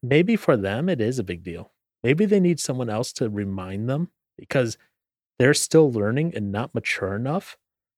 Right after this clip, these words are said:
where they still are needing that external, um, that external approval. They can't live with just the internal approval yet.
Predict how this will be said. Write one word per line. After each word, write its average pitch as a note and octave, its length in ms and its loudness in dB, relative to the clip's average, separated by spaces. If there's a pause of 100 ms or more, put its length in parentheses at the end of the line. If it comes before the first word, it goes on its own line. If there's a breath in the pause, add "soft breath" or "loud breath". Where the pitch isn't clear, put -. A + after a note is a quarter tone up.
(840)
where A#2 160 2
they A2+ 180 0
still C3 540 0
are A2+ 400 0
needing A2+ 380 -4
that G#2+ 200 0
external, A2+ 880 -2 (840)
um, F#2+ 400 -4 (1500)
that C#3 120 6
external B2+ 460 0
approval. G#2+ 560 -4 (1120)
They A2+ 120 2
can't D#3 280 2
live C#3 180 0
with A#2+ 140 -2
just - 240 -6
the A#2 80 -4
internal G#2+ 480 -4
approval F#2+ 420 -10
yet. - 260 -20